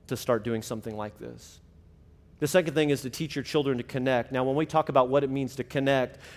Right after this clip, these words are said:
we're talking about what it means to grow in our love for the Lord through relationships with others, uh, in this church. And,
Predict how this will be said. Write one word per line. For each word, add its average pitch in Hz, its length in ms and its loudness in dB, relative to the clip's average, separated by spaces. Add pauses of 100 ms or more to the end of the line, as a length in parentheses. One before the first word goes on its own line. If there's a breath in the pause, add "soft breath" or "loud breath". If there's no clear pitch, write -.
we're 147 100 2
talking 147 300 4
about 127 220 4
what 139 120 4
it 131 80 0
means 131 240 -4
to - 80 -6
grow 131 300 4
in 131 60 2
our 120 120 2
love 127 380 2 (240 loud breath)
for - 180 -6
the 120 100 0
Lord 120 360 2
through 135 160 -4
relationships 123 800 -2
with 117 180 -6
others, 113 600 -2 (340 loud breath)
uh, 101 360 -4
in 135 160 0
this 123 240 0
church. 110 500 -6
And, 107 220 -12